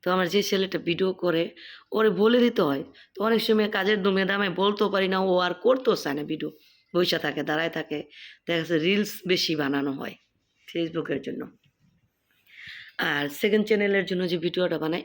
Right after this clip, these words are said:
ওইটা নিয়ে ও ব্যস্ত থাকে বেশি। এই চ্যানেলের ভিডিওটাও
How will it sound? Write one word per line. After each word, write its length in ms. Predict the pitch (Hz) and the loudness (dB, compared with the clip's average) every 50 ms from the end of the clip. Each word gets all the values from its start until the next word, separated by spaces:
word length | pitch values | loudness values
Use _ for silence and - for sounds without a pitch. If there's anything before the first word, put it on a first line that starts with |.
| - - | -4 -2
ওইটা 220 | 180 185 185 196 190 | -2 0 2 2 0
নিয়ে 200 | 185 185 185 180 | 2 2 2 2
ও 80 | 175 175 170 | 2 2 2
ব্যস্ত 220 | 156 165 156 - - 151 | 0 0 -2 -4 -6 -4
থাকে 220 | - 170 160 156 | -4 -2 0 0
বেশি। 280 | 135 143 139 139 - - _ _ _ _ _ _ _ _ _ _ _ _ _ _ _ _ _ _ _ _ _ _ _ _ _ _ _ _ _ _ _ _ _ _ _ _ _ _ _ - _ _ _ _ - - - - _ _ | 0 0 -2 -2 -8 -12 _ _ _ _ _ _ _ _ _ _ _ _ _ _ _ _ _ _ _ _ _ _ _ _ _ _ _ _ _ _ _ _ _ _ _ _ _ _ _ -20 _ _ _ _ -20 -20 -20 -20 _ _
এই 120 | - 190 190 | -2 -2 0
চ্যানেলের 400 | 190 208 185 180 175 175 175 165 | 2 2 2 2 2 2 0 0
ভিডিওটাও 480 | 156 170 170 185 185 180 180 165 147 | 0 -2 0 0 0 0 0 0 0